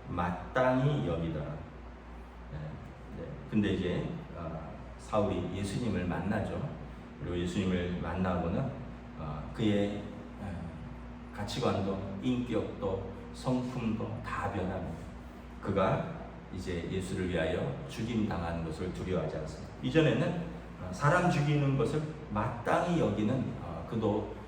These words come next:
목이 곱고, 어, 마음과 귀에 할례 받지 못한 사람이었습니다. 스스로도 이야기하기를 "나는 율법의 완전한 자라." 어, 이렇게, 어, 자기 의를 자랑하던 사람이었는데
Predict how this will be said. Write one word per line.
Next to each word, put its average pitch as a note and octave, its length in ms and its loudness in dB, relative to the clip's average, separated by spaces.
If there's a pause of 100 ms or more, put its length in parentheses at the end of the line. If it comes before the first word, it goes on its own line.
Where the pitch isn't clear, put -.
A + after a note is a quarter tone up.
(120)
목이 C3+ 320 6
곱고, C#3+ 720 2 (340)
어, F2+ 280 0
마음과 C3+ 520 4
귀에 C3 120 2
할례 D#3 340 8
받지 - 260 2
못한 A2 300 2
사람이었습니다. - 640 -2 (360)
스스로도 C#3 480 2
이야기하기를 G#2 840 4 (400)
"나는 F#2 260 0
율법의 C3 460 6
완전한 A#2+ 720 6
자라." F2 520 0 (440)
어, D2+ 120 -8
이렇게, E2 380 -4 (380)
어, D#2+ 360 -4
자기 G2 380 4
의를 A#2 460 6
자랑하던 F2+ 560 0
사람이었는데 D#3+ 720 0